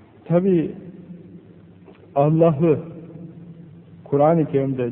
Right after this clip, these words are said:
Celle Celaluhu kendisi hakkında buyuruyor ki, "Leyse kemislihi şey'ün." Hiç onun gibi bir şey yok.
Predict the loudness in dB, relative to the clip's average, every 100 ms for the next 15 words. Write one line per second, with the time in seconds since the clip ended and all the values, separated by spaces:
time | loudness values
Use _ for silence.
0 | -2 -2 0 -2 -2 -2 -2 -2 -4 -6
1 | -6 -16 -20 -12 -8 -6 -4 -4 -4 -4
2 | -6 -6 -6 -6 -4 -2 -2 -2 -4 -4
3 | -8 -18 -20 -20 -20 -20 -20 -20 -20 -20
4 | -18 -8 2 4 4 2 -2 -2 -4 -10
5 | -18 -18 -10 -2 2 2 0 -2 0 0
6 | -2 -2 -2 -4 -10 -16 -20 -20 -20 -20
7 | -2 0 2 4 4 4 0 -2 -2 -6
8 | -6 -8